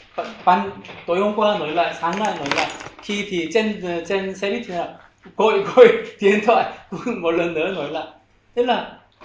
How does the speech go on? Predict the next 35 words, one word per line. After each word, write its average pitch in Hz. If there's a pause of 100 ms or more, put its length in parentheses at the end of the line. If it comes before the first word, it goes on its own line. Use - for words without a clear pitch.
(120)
có 190
nghĩa 202
là 175
gì? - (520)
Yêu 190
thương. 180 (800)
Chúa 208 (100)
yêu 240
người 165
Do 156
Thái 143 (300)
và 147
Chúa 190
yêu 220
thương 208
thì 143 (260)
nhiều 185
lần 156
nữa. 147
Nhưng 254
mà 226 (160)
con, 277
theo 277
con 302
là 269
thế 180
nào? 220 (140)
Làm 294
sao 359
nhiều 320
lần 269
nói 233
lại, 247
"Bố 220
ơi, 277